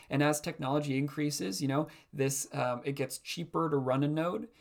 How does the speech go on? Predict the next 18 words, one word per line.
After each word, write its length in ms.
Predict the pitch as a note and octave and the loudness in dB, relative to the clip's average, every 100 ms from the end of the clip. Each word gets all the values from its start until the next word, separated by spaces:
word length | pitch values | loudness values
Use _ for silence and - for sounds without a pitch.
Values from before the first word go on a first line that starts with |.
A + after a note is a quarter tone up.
| - - | -14 -4
and 160 | B2+ | -2
more 220 | B2 D3 D#3 | 2 4 2
people 380 | F3 D#3+ D#3 | -2 0 4
are 140 | D3+ C#3+ | 6 6
able 240 | D3 D3+ | 4 2
to 120 | D3 D3 | 0 0
do 180 | C#3+ | 0
so. 380 | D3+ - F3+ A3 - _ _ _ - | 0 -2 -4 -4 -12 _ _ _ -6
And 480 | C#3 C3+ C3 C3+ - _ _ _ _ _ _ _ _ _ _ _ _ _ _ _ - | -2 0 2 0 -4 _ _ _ _ _ _ _ _ _ _ _ _ _ _ _ 2
every 320 | C#3+ E3+ F3+ | 2 2 -2
time 480 | F3 G#3+ G#3 A#2 C3 - | -2 -4 -2 -4 -8 -4
the, 420 | C#3 C3 C3 C3 | 2 6 4 2
the, 260 | - C3 A#2 | 0 2 2
the 120 | C3+ | 0
network 560 | B2+ C#3 E3+ D3+ A#2+ - | 2 2 2 0 -2 -6
gets 280 | C#3 C3 - | -4 -4 -4
more 260 | C#3 D3+ F3 | -2 -2 0
resilient 640 | E3+ C#3 C#3+ D3+ G2+ | 0 2 2 2 -2